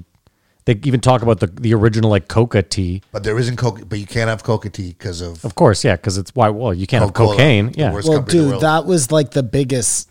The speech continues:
Speaker 3: um, revelation to me in this was he was like, "Well, where does caffeine come from?" I was like, "Well, I have never thought of that before. I know it's a thing, but I have no idea where they get it from." They got it from the discarded parts of the tea leaves that weren't being used for tea.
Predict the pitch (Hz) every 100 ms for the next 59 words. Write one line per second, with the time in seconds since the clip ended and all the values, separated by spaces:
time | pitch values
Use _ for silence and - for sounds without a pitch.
0 | - 120 110 104 104 110 127 110 110 110
1 | - 120 98 117 110 104 104 101 90 -
2 | 117 104 101 98 - 120 - 113 104 123
3 | 120 120 139 143 160 - 135 131 139 143
4 | 110 104 90 101 95 92 107 98 104 95
5 | 123 120 98 120 107 107 127 104 101 101
6 | 90 - 104 113 95 82 123 139 131 127
7 | - 113 214 139 117 131 - - 131 120
8 | 117 160 165 147 135 135 123 123 120 110
9 | 110 139 123 107 - 104 98 117 _ _
10 | 131 120 127 131 131 110 107 110 117 -
11 | - 147 151 170 156 139 127 120 - 156
12 | 135 - 151 127 139 - 185 170 156 143
13 | 110 131 117 143 165 151 185 175 160 151
14 | 156 147 - - 135 - 180 151